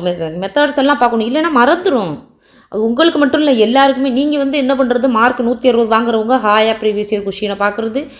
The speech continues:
அப்படி என்ன பண்றது, டெஸ்ட் கொஸ்டினா, ஆ, அங்க போனதையும் எனக்கு ஞாபகம் வந்துரும் அப்படின்னு சொல்லிட்டு போயிடுறது. எப்படி வரும், வராது. இந்த ட்ரிக்கை நீங்க யூஸ் பண்ணி பாருங்க. கண்டிப்பா இந்த தடவை நூத்தி அறுபது போட்டவங்க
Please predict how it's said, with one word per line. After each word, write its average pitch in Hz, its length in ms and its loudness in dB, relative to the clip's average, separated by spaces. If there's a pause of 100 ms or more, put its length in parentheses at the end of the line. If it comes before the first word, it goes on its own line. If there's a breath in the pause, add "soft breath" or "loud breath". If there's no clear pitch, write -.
(120 loud breath)
அப்படி 202 260 -2
என்ன 220 180 2
பண்றது, 220 320 0
டெஸ்ட் 220 300 -4
கொஸ்டினா, 220 420 -2
ஆ, 214 220 0
அங்க 208 200 0
போனதையும் 214 420 0
எனக்கு 220 280 -2
ஞாபகம் 208 400 0
வந்துரும் 170 260 -4 (240 loud breath)
அப்படின்னு 220 300 0
சொல்லிட்டு 196 300 2
போயிடுறது. 165 320 2
எப்படி 214 280 2
வரும், 233 400 0
வராது. 165 380 0 (260 loud breath)
இந்த 247 320 0
ட்ரிக்கை 262 280 0
நீங்க 254 180 4
யூஸ் 240 200 -2
பண்ணி 220 160 -2
பாருங்க. 220 320 0
கண்டிப்பா 214 420 0
இந்த 220 220 0
தடவை 220 320 2
நூத்தி 226 240 -2
அறுபது 208 400 0
போட்டவங்க 247 300 -2